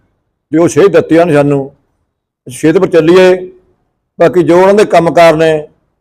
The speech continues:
ਸੋਚ ਤੇ ਉਹਨਾਂ ਦੀ, ਉਹਨੂੰ ਅਸੀਂ ਵੱਧ ਚੜ੍ਹ ਕੇ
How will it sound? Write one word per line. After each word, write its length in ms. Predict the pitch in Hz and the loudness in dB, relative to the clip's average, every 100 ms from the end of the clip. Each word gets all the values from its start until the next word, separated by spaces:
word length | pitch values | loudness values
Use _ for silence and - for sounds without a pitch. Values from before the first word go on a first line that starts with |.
| _ _ _ - | _ _ _ -4
ਸੋਚ 280 | 165 165 165 | 0 2 2
ਤੇ 60 | |
ਉਹਨਾਂ 220 | 180 190 190 | 0 2 2
ਦੀ, 220 | 175 165 - - - _ _ _ - | 2 0 -2 -16 -20 _ _ _ -6
ਉਹਨੂੰ 300 | 185 233 226 | -2 2 2
ਅਸੀਂ 320 | 180 180 170 156 | 2 0 -2 -2
ਵੱਧ 200 | 139 170 | -2 0
ਚੜ੍ਹ 200 | 185 - | 0 2
ਕੇ 160 | 190 | 0